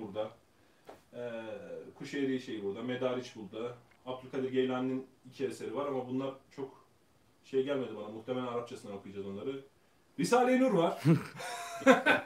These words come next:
Ya Risale-i Nur'ların şöyle bir durum var. Okuyup verdiğim Risale-i Nur'lar oldu. Bir de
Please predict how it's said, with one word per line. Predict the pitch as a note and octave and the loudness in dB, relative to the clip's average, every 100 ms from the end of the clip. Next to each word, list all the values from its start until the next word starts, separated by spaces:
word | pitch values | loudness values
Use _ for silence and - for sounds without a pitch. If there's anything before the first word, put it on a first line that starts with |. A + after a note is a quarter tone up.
| C#4+ - C4+ - - D4 - - G3+ - - - - - _ - | -2 -2 -4 -6 -2 -2 -2 -4 -6 -8 -18 -20 -20 -20 _ 4
Ya | F#3 G3+ | 8 8
Risale-i | F#3+ G3 F3+ G3+ | 8 8 10 8
Nur'ların | G3 F#3+ G#3 | 6 4 4
şöyle | G3 F#3+ F#3 | 4 4 4
bir | |
durum | E3+ F#3 | 2 2
var. | F3 F#3 - _ _ _ _ _ _ _ _ _ _ _ _ _ _ _ - - _ _ _ - | 2 0 -4 _ _ _ _ _ _ _ _ _ _ _ _ _ _ _ -20 -20 _ _ _ -6
Okuyup | C3+ F3+ F#3 | -2 0 2
verdiğim | F3 E3+ F#3 | 4 4 2
Risale-i | E3+ F3 E3+ F3+ | 2 2 2 2
Nur'lar | F3+ G3 | 2 2
oldu. | C#3 B2+ C#3+ | 2 0 0
Bir | |
de | D#3+ | 2